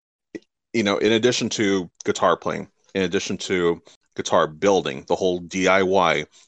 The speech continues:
you know, fix it, mess with it until it works. Um, his studio, um, his sense of production,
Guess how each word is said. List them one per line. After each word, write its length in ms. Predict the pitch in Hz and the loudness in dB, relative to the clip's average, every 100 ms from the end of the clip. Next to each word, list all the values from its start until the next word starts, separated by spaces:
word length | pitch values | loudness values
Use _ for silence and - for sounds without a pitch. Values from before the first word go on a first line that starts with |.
| - | -8
you 80 | 92 | -4
know, 180 | 80 - - - - | -4 -8 -20 -8 -2
fix 220 | 95 - | 0 0
it, 180 | 92 104 _ _ - - _ - | -2 -4 _ _ -20 -20 _ -6
mess 260 | 95 92 117 | -2 -2 -2
with 100 | 113 | -2
it 100 | - | -4
until 220 | - 92 | 0 0
it 80 | 87 | 2
works. 420 | 92 - - - _ _ _ _ _ _ _ - | 0 -2 -6 -10 _ _ _ _ _ _ _ -2
Um, 300 | 92 85 82 - | 0 0 -2 -4
his 180 | 110 104 | -2 0
studio, 680 | - - 135 123 95 82 82 _ _ _ _ _ _ _ _ _ _ - - | 0 2 2 4 2 2 -2 _ _ _ _ _ _ _ _ _ _ -14 -2
um, 340 | 98 82 78 - - | 0 0 -6 -14 -6
his 140 | 110 | -2
sense 240 | - 120 - | 2 2 0
of 240 | 95 - - _ _ _ _ - | -2 -4 -20 _ _ _ _ -8
production, 540 | 120 120 - - 58 | 0 2 0 -6 -12